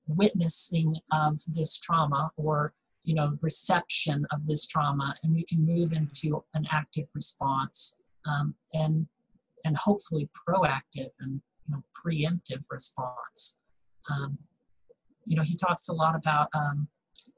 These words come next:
doing what you can one day at a time, you know, do-, giving what you can when you can. Um, yeah, I was reading a C D C,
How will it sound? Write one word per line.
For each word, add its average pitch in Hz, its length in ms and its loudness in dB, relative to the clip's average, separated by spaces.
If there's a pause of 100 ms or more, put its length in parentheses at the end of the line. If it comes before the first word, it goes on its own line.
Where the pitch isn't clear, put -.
(120)
doing 175 260 4
what 165 180 2
you 170 60 -2
can 165 320 0
one 165 140 2
day 156 160 0
at 156 80 -2
a 151 40 -4
time, 160 420 0 (920)
you 160 120 0
know, 165 300 0 (220)
do-, 165 160 0 (100)
giving 170 260 2
what 165 140 0
you 160 100 -2
can 165 300 -2
when 170 160 2
you 170 80 0
can. 185 380 -4 (840)
Um, 147 280 -2 (1600)
yeah, - 120 -12 (420)
I 180 120 0
was 180 200 0
reading 180 300 2
a 156 160 2
C - 240 0
D 180 100 -2
C, - 100 -6